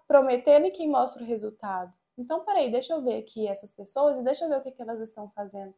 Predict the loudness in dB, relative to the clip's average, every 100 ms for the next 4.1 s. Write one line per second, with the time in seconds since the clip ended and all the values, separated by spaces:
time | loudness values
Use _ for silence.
0 | -14 -14 -14 -18 -20 -20 _ _ _ _
1 | -4 -2 -2 -4 -8 -8 -4 -4 -4 -10
2 | -12 -10 -10 -4 -4 -4 -8 -12 -12 -12
3 | -10 -8 -8 -10 -14 -16 -14 -14 -14 -16
4 | -20